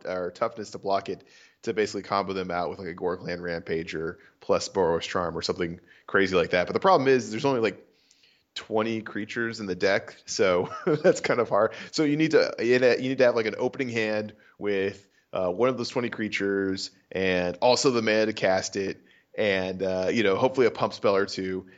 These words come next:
and then, you know, pray to God they don't have turn one Thoughtseize to take that creature away, or, you know, <laughs> uh, a Doomblade to kill it, you know,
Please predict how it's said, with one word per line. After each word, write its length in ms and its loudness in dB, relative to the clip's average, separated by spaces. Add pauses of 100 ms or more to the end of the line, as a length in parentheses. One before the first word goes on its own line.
(100)
and 240 -4
then, 320 -2
you 100 -8
know, 460 -4
pray 200 4
to 100 4
God 280 4
they 60 0
don't 160 -2
have 180 -2
turn 220 -8
one 160 -8
Thoughtseize 460 -4
to 40 -20
take 220 -8
that 100 -6
creature 320 -10
away, 280 -4
or, 380 -4
you 140 0
know, 180 2
<laughs> 300 0 (460)
uh, 420 4
a 120 -4
Doomblade 560 -4
to 60 -10
kill 300 -2
it, 140 -2
you 80 -10
know, 320 -6